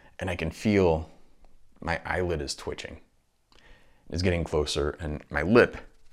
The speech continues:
is going like this. Like, probably from your perspective, nothing happening, but for me internally, it's, like, ridiculously flapping. Gets to me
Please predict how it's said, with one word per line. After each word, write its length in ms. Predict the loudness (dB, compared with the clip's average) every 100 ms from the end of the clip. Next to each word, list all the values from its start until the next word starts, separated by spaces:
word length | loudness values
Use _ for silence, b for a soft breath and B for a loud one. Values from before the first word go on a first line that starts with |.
| -20 -8
is 160 | -4
going 240 | -2 -4 -4
like 240 | -10 -10
this. 300 | -10 -8 -10 -14 -8
Like, 220 | -6 -6 B B 0
probably 280 | 2 4 2
from 340 | 2 -2 -2 -8 -8
your 240 | -4 -2
perspective, 760 | -2 -4 -4 -4 -6 -8 -10 -20 -20 -10
nothing 380 | -8 -6 -8
happening, 400 | -8 -10 -8 -10
but 200 | -10 -12
for 120 | -6 -4
me 280 | 0 -2 -2
internally, 580 | -4 -4 -4 -2 -4 -8
it's, 220 | -8 -8
like, 120 | -8 -12
ridiculously 640 | -10 -8 -8 -8 -10 -12 -14
flapping. 420 | -12 -14 -14 -20 _ _ _ B B B B B B B B B B B B -20 _ _ -2
Gets 200 | 0 0
to 80 | 4
me 300 | 4 4 0